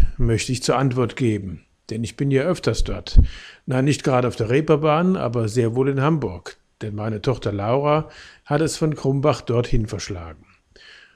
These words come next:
So viel los sein wie auf der Reeperbahn nachts um halb eins wird also bestimmt dieses Jahr im Sitzungsprogramm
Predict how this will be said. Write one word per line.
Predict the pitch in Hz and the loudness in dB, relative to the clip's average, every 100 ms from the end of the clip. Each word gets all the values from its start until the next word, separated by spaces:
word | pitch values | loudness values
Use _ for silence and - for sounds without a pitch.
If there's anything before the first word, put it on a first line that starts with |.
| _ _ | _ _
So | - 175 | 2 4
viel | 180 151 | 6 6
los | 147 151 | 6 4
sein | 160 139 139 | 4 4 4
wie | 139 | 4
auf | 131 - | 4 4
der | 120 | 2
Reeperbahn | 120 156 156 135 135 131 127 | 4 4 4 4 4 4 2
nachts | 123 - - | 0 -4 -8
um | 120 | -4
halb | 110 107 | -4 -4
eins | 131 151 147 117 - 123 | -2 0 2 0 -2 -2
wird | 123 | -2
also | 135 127 123 | -2 -4 -2
bestimmt | 123 - 175 180 160 | -2 -2 0 0 -2
dieses | 156 143 127 | -4 -4 -2
Jahr | 147 127 135 | 0 2 0
im | 139 120 | -2 -2
Sitzungsprogramm | 127 127 110 - 101 - 101 104 104 | -4 -4 -8 -8 -10 -8 -8 -8 -8